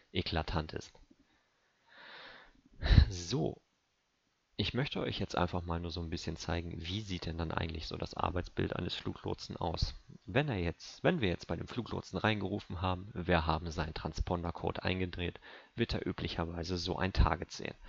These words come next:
Es handelt sich dabei um ein typisches Radarziel, was der fis-Lotse zur Verfügung hat. Und in diesem Fall sehen wir V F N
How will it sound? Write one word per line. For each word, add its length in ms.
Es 200
handelt 260
sich 120
dabei 240
um 140
ein 140
typisches 800
Radarziel, 1200
was 540
der 300
fis-Lotse 880
zur 160
Verfügung 640
hat. 320
Und 240
in 180
diesem 220
Fall 520
sehen 540
wir 220
V 440
F 160
N 240